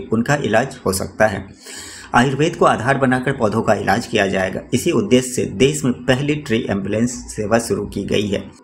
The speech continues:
जो व्यक्ति पेड़ों के इलाज के लिए ट्री एम्बुलेंस की मदद चाहेगा, उसे मोबाइल नंबर पर सूचित करना होगा। इसके बाद गठित की गई विशेषज्ञों की टीम मौके पर जाएगी और निरीक्षण के बाद उसका इलाज शुरू होगा।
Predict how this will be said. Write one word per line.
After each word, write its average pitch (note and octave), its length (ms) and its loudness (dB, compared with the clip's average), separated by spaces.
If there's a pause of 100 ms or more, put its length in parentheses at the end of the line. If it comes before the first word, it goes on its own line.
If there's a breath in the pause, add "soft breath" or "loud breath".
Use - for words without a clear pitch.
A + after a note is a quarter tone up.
जो F3 160 4
व्यक्ति E3+ 320 0
पेड़ों A#2 260 2
के A2 120 0
इलाज G#2 340 0
के C3+ 120 0
लिए C3+ 140 2
ट्री G#2 200 0
एम्बुलेंस A2+ 440 0
की C#3+ 120 -4
मदद G#2 320 0
चाहेगा, A2 460 0
उसे A#2+ 240 0
मोबाइल G2+ 320 0
नंबर G2 300 0
पर C3+ 140 0
सूचित G2+ 360 -6
करना G#2 300 -2
होगा। G2 280 -4 (180)
इसके C#3 240 2
बाद A2 220 -2
गठित - 320 2
की B2+ 140 2
गई A#2+ 240 2 (220)
विशेषज्ञों A#2 600 2
की A#2+ 160 -2
टीम B2 440 -2
मौके A2+ 220 2
पर B2 180 0
जाएगी G#2 480 -2
और C3 200 2
निरीक्षण B2+ 420 -2
के D3 120 -2
बाद B2+ 340 0
उसका - 380 0
इलाज G2+ 320 2
शुरू G2 300 -4
होगा। - 320 -8